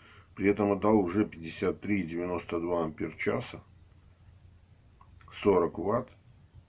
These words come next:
нагрузочка. Ну, то есть три тридцать семь ампера. Три тридцать два, три четыре, три и три. Лампы горят практически в полный накал. Двенадцать вольт.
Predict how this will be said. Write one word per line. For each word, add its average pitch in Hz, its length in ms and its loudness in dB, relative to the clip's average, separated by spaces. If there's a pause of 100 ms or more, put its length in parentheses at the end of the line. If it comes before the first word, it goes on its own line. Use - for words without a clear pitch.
(100)
нагрузочка. 82 800 -8 (300)
Ну, 113 100 -16
то - 120 -12
есть - 140 -12
три 101 200 -2
тридцать 80 280 -10
семь 85 220 -6
ампера. 80 480 -14
Три - 120 -14
тридцать - 460 -18
два, 85 300 -10
три - 220 -18
четыре, - 480 -16
три - 220 -10
и - 20 -16
три. - 300 -14 (1800)
Лампы 87 400 -2
горят 95 440 4
практически - 600 -8
в - 140 -10
полный 107 320 8
накал. 87 380 2 (340)
Двенадцать 90 540 2
вольт. 80 280 0